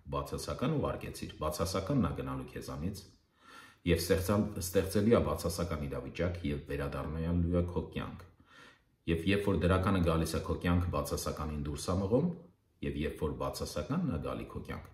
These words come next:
դրականին ա դուրս մղում, ինչպես որ մագնիսները, երբ որ միացնում ես իրար, կպնում ա, երբ որ հակառակ ես բանանում, հրում ա։ Էս նույն պրինցիպն ա։ Ուղղակի մենք պետք ա, ելի եմ ասում, ուշադրություն դարձնենք, թե ինչ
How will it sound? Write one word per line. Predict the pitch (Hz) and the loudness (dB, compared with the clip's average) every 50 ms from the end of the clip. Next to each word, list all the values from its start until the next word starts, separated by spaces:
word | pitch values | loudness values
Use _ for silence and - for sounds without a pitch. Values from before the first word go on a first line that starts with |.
| - 71 | -4 -2
դրականին | 82 82 85 87 92 98 110 110 92 - | 0 0 2 2 2 4 6 6 4 4
ա | - | 0
դուրս | - - - - - | -4 -6 -10 -10 -8
մղում, | - - - - - - | -8 -8 -8 -10 -10 -10
ինչպես | 62 - - - - - | -10 -8 -8 -8 -6 -4
որ | 80 78 69 73 | -4 -4 -4 -4
մագնիսները, | 73 71 73 71 71 - - - 82 73 - 82 | -4 -4 -4 -6 -8 -8 -4 -4 -2 -2 -2 -6
երբ | 65 65 - - | -6 -8 -8 -8
որ | 76 69 | -8 -8
միացնում | 73 76 78 78 76 76 - - 82 80 78 82 | -6 -6 -6 -6 -6 -6 -4 -4 -2 -2 -2 -2
ես | - - - | -4 -4 -4
իրար, | 87 90 92 85 - | -2 0 0 0 2
կպնում | - 87 87 101 101 87 73 | 2 0 2 2 2 0 0
ա, | - - - - - - - - - | -2 -6 -10 -14 -18 -20 -20 -6 -4
երբ | 71 - - | -2 2 2
որ | 80 - | 2 2
հակառակ | 78 76 - - - 80 82 90 90 113 | 2 -2 -2 0 0 2 2 4 4 4
ես | 110 - - - - - | 4 4 -2 -8 -12 -6
բանանում, | - 92 95 101 101 113 127 135 127 - | -2 0 2 4 4 6 6 6 6 4
հրում | 90 90 90 90 85 87 | 4 4 6 6 4 4
ա։ | - - - - - _ _ _ - - - - - - - - - - - - - - - - - - - - - - - - | 0 -4 -10 -14 -20 _ _ _ -20 -20 -20 -20 -20 -20 -20 -20 -20 -20 -20 -20 -20 -20 -20 -20 -20 -18 -18 -14 -12 0 4 6
Էս | 135 139 - - | 6 6 8 8
նույն | 170 175 170 165 | 10 10 10 10
պրինցիպն | - 143 139 131 123 - - - 117 - - 78 65 | 10 10 10 10 10 8 6 4 2 2 2 0 -2
ա։ | 57 57 - - - - - - - - - - - - | -2 -4 -8 -10 -16 -20 -20 -20 -20 -20 -20 -20 -20 -14
Ուղղակի | - 78 78 80 82 82 - 110 | -8 -6 -2 -2 -2 2 6 8
մենք | 110 104 101 - - | 8 8 8 4 4
պետք | 110 110 107 - 110 | 2 2 2 4 4
ա, | 107 104 - 87 87 - - - - _ | 4 4 4 2 -2 -6 -12 -18 -20 _
ելի | - 76 76 76 | -2 0 2 2
եմ | 78 82 | 2 2
ասում, | 82 87 - - 107 101 | 2 2 4 2 4 4
ուշադրություն | 107 107 - 101 104 104 104 - - 113 113 107 | 4 4 4 4 4 4 2 4 6 8 8 8
դարձնենք, | 101 98 - - 107 104 107 107 - | 8 4 2 2 4 4 4 6 4
թե | - - - | 4 4 4
ինչ | 135 143 139 | 6 4 4